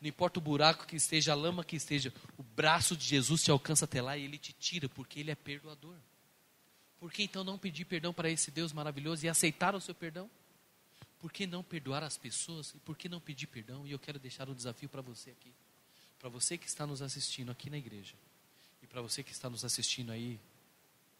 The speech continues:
via YouTube, Facebook. Se tem alguém que você precisa pedir perdão ou oferecer o perdão,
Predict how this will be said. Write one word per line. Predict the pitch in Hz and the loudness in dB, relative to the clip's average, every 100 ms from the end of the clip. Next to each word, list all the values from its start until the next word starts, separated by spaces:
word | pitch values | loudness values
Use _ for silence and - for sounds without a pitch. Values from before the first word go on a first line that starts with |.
| _ - | _ -18
via | 113 110 | -12 -8
YouTube, | 104 101 - 143 143 113 101 - | -8 -10 -10 -8 -8 -10 -16 -10
Facebook. | 107 - 95 95 - - - _ _ _ _ _ _ _ _ | -2 -2 -2 -16 -18 -20 -20 _ _ _ _ _ _ _ _
Se | - 117 | -12 -10
tem | - | -8
alguém | 131 120 117 | -8 -6 -8
que | 107 | -6
você | 101 - | -4 -2
precisa | - - 107 | -2 -4 -4
pedir | 104 101 104 | -6 -12 -12
perdão | - 98 98 92 85 - _ _ _ _ _ - | -8 -10 -8 -12 -14 -20 _ _ _ _ _ -18
ou | 107 | -16
oferecer | 98 - 95 92 113 101 | -14 -12 -8 -6 -6 -8
o | |
perdão, | - 87 95 | -18 -20 -20